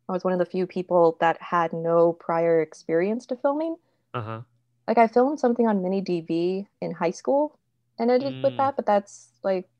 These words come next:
Speaker 1: that's really nothing. It was, like, two projects I did in high school.
Speaker 2: Right.
Speaker 1: Um,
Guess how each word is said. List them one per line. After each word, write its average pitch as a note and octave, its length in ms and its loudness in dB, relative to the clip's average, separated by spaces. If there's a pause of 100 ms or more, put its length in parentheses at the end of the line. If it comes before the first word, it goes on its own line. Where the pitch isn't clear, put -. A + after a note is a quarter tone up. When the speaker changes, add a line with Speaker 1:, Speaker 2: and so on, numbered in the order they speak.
(180)
Speaker 1:
that's G#3 200 -2
really G#3+ 180 0
nothing. G3+ 360 2
It A3 40 6
was, G#3 100 2
like, G3 120 4 (400)
two G#3 240 -2
projects G3+ 560 -2
I G#3 80 -2
did G#3 200 -4
in G#3+ 240 -6 (160)
high F#3+ 120 -4
school. C#4 440 -4 (300)
Speaker 2:
Right. A#2+ 320 -2 (540)
Speaker 1:
Um, F#3 520 -8